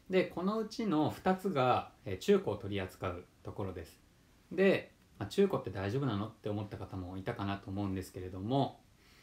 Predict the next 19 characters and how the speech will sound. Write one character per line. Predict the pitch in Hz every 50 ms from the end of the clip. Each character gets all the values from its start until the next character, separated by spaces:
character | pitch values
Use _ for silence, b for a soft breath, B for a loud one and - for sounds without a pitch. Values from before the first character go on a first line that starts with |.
| b b b
え | - 101 95
ー、 |
ソ | 92 - 180 196
ー |
ラ | 208 208
ー | 208
パ | 208 196
ネ | 180 131
ル | 113 104
の | 101 98 95
寿 | 95 98 101
命、 | 98 101 101 101 101 98 98 101 - - - - - -
ま | - 120
あ、 | 104
大 | 104 120 143 143
体 | 170 165 156
ね、 | 156 151 139 110
何 | 104 101 113 131 147
年 | 147 139 131 113 101 101